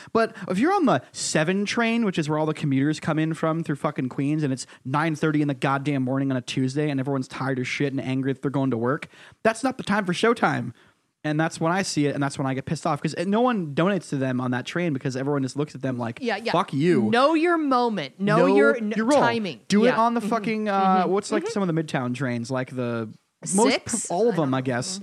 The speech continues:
Speaker 1: you know, in that area. But do it between fourteenth and fifty-ninth. And do it after one P M. Don't
Speaker 2: Yeah,
Speaker 1: do it on
Speaker 2: and
Speaker 1: the, somebody's morning fucking commute. That just makes people wanna kill you. And I think that leads into what you were saying is people show up with, with, with no fucking headphones on their cell phones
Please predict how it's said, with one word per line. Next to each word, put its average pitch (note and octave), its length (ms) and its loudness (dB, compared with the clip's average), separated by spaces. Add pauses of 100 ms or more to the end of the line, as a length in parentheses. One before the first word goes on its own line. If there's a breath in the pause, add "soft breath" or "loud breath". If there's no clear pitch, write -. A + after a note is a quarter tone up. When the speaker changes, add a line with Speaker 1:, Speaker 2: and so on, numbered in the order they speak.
(240 loud breath)
Speaker 1:
you D#3 80 0
know, C#3+ 220 0
in E3 140 0
that D#3+ 140 2
area. D#3+ 220 2
But D#3+ 160 -2
do F#3 160 2
it A3 180 0
between F3 600 0 (320 loud breath)
fourteenth E3 640 -2 (180 loud breath)
and C#3 200 -2
fifty-ninth. B2+ 680 -4 (640)
And E3+ 120 0
do E3+ 120 4
it F3 40 4
after D#3+ 300 0
one D3 160 2
P D3+ 160 0
M. A#2 200 -8 (100)
Don't D#3+ 160 2
Speaker 2:
Yeah, A3+ 60 0
Speaker 1:
do G#3+ 140 4
it G3 60 2
on G3 100 2
Speaker 2:
and G3 80 0
Speaker 1:
the, E3+ 60 -4
somebody's F#3 340 0
morning D#3 320 0
fucking D3 340 -2
commute. A#2 360 -4
That C#3 120 -2
just - 240 -6
makes D#3 160 -2
people D3 200 -4
wanna B2+ 140 -2
kill A#2+ 220 -4
you. F2 220 -10 (460 soft breath)
And F3 80 0
I F#3 80 2
think G#3+ 200 -2
that G3 200 0
leads F#3 200 0
into F#3+ 120 0
what F#3 140 2
you A#3 100 0
were D4 120 0
saying B2+ 300 -4
is C3+ 180 -4 (160 loud breath)
people A3+ 220 -2
show B3 160 -2
up - 60 -4
with, G3+ 160 -8
with, E3 240 -2
with E3+ 220 -2
no G3+ 140 2
fucking G#3 260 -2
headphones G#3+ 340 0
on E3+ 60 -2
their E3+ 80 0
cell A3 180 0
phones C3 320 -2